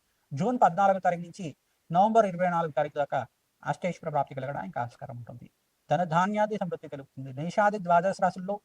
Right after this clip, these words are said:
ఈ నాలుగు రాశుల వాళ్ళకి విశేషమైన ధన ప్రాప్తి కలగడానికి ఆస్కారం ఉంటుంది. మరియు కర్కాటక రాశి జాతకులకు కూడా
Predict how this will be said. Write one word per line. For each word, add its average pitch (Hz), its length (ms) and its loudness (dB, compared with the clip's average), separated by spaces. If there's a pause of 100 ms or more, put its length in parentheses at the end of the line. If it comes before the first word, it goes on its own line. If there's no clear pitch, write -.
ఈ 180 100 -4
నాలుగు 180 300 2
రాశుల 180 260 6
వాళ్ళకి 175 320 -2 (260)
విశేషమైన 196 420 -2
ధన 151 160 0
ప్రాప్తి 160 300 0
కలగడానికి 147 420 -2
ఆస్కారం 143 320 -4
ఉంటుంది. 147 300 -8 (340)
మరియు 240 300 8 (1040)
కర్కాటక 269 460 8
రాశి 240 200 8
జాతకులకు 190 420 4
కూడా 165 240 6